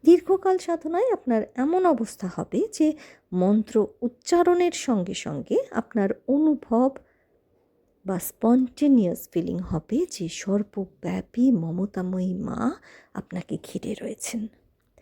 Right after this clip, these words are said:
আপনার সত্তায় দিব্য পরিবর্তন ঘটে যাবে। নিজের পুরো সত্তায় আপনি অনুভব করতে পারবেন মাকে। হৃদয় ভরে উঠবে মাতৃসত্তার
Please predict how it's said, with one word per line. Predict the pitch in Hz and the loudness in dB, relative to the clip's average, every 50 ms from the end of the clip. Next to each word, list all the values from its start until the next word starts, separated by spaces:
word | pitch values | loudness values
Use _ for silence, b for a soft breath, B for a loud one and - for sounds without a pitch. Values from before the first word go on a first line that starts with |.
| B B B B B B B | B B B B B B B
আপনার | 320 - - 311 320 311 | -2 2 4 4 4 4
সত্তায় | - - - - - 311 320 320 - _ - 302 294 302 320 349 294 | 2 -6 -6 -2 0 0 0 0 -2 _ -4 -2 0 2 2 2 0
দিব্য | 214 - - 226 233 240 - _ _ _ - 339 339 | -2 -4 -2 -2 -2 -2 -2 _ _ _ -4 -2 -2
পরিবর্তন | 339 - - 196 175 175 - 170 180 - _ - 214 247 302 302 | -2 -2 -4 -6 -6 -6 -8 -8 -8 -10 _ -2 0 0 2 0
ঘটে | - - 196 - 170 | 0 -2 -4 -4 -6
যাবে। | - - - 190 - 214 226 _ - - - - _ _ _ _ _ _ _ _ _ b b b b b b b | -8 -8 -8 -8 -10 -12 -14 _ -16 -18 -18 -18 _ _ _ _ _ _ _ _ _ b b b b b b b
নিজের | 220 220 208 - - 190 175 165 - _ - | 4 4 4 4 2 0 0 0 -4 _ -4
পুরো | - 240 254 294 320 311 | 0 2 4 6 6 4
সত্তায় | 294 - - - - 208 208 _ _ _ - 262 277 302 359 403 427 427 | 4 0 -4 -8 -8 -8 -8 _ _ _ -6 -4 -2 0 0 0 0 -2
আপনি | - 240 - _ - 208 202 - | -6 -12 -10 _ -6 -6 -4 -4
অনুভব | 196 185 185 180 - - 185 - _ | -4 -2 -4 -4 -6 -8 -10 -10 _
করতে | - 190 - - - | -10 -10 -8 -8 -10
পারবেন | 160 - 196 196 190 - - - 180 202 233 269 | -10 -8 -6 -6 -6 -6 -4 -2 0 2 4 4
মাকে। | 269 214 180 165 165 - _ - - - 196 _ _ _ _ _ _ _ _ _ _ _ _ - - | 4 4 4 2 -2 -6 _ -16 -16 -16 -18 _ _ _ _ _ _ _ _ _ _ _ _ -4 -2
হৃদয় | 208 208 - - 247 269 294 277 | -2 0 2 2 4 4 4 2
ভরে | 277 - 190 175 202 208 208 | 2 0 0 0 0 0 -2
উঠবে | 180 - - - - - 202 233 285 311 | -2 -4 -6 -10 -6 0 2 2 4 4
মাতৃসত্তার | 285 190 175 165 175 - _ - - 185 175 185 - - - 170 170 - _ _ - 202 214 233 269 | 4 2 2 0 -2 -6 _ -10 -8 -6 -6 -6 -6 -6 -4 -6 -6 -6 _ _ -8 -4 0 0 0